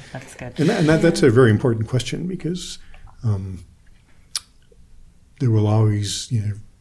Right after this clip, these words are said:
Speaker 2: archaeologists will come up
Speaker 1: Mm.
Speaker 2: with new questions
Speaker 1: Mm-hmm.
Speaker 2: to ask, to, that they can try and answer by analyzing the artifacts from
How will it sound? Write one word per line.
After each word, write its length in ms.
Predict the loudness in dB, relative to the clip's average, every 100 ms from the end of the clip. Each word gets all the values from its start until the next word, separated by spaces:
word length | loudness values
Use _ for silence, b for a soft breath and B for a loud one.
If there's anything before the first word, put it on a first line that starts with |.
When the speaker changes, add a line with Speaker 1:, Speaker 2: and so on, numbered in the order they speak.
| _ -20 -20 -20 -8 -4
Speaker 2:
archaeologists 560 | -2 0 0 0 -2 -2
will 120 | 0
come 200 | 2 2
up 100 | 2
Speaker 1:
Mm. 20 |
Speaker 2:
with 160 | 0 2
new 200 | 2 2
questions 840 | -2 -4 -2 0 4 4 2 -2
Speaker 1:
Mm-hmm. 520 | -8 -16 -14 -14 -14 -10
Speaker 2:
to 240 | -10 -6
ask, 540 | -2 -2 -2 -6 -14 -16 -20 -20 _ _ _ -20 -12
to, 320 | -2 -2 -2 -4
that 220 | -6 -4
they 120 | -4
can 220 | -4 -6
try 180 | -2 2
and 100 | 4
answer 320 | 4 4 2
by 180 | 0 0
analyzing 840 | -2 0 0 -2 -2 0 0 -2 -2
the 220 | -4 -4
artifacts 800 | -2 -2 -2 -2 -4 -6 -10 -10
from 500 | -10 -8 -8 -8